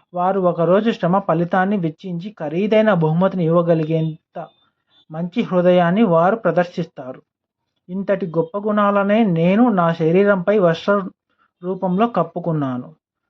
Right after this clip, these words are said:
కనుకే నేను దాన్ని చూసి సిగ్గుపడను. సరిగదా, గర్వపడతాను రాజా," అన్నాడు ఆచార్యుడు.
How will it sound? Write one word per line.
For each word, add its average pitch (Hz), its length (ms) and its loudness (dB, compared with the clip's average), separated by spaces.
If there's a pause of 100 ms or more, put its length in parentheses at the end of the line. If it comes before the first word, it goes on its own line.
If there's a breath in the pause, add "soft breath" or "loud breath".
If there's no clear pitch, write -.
(140)
కనుకే 214 560 -4 (100)
నేను 185 240 0
దాన్ని 175 380 0 (120)
చూసి 202 200 -2
సిగ్గుపడను. 165 640 -2 (580)
సరిగదా, 175 600 0
గర్వపడతాను 175 680 0
రాజా," 147 440 -2 (200)
అన్నాడు 165 400 -2
ఆచార్యుడు. 156 580 0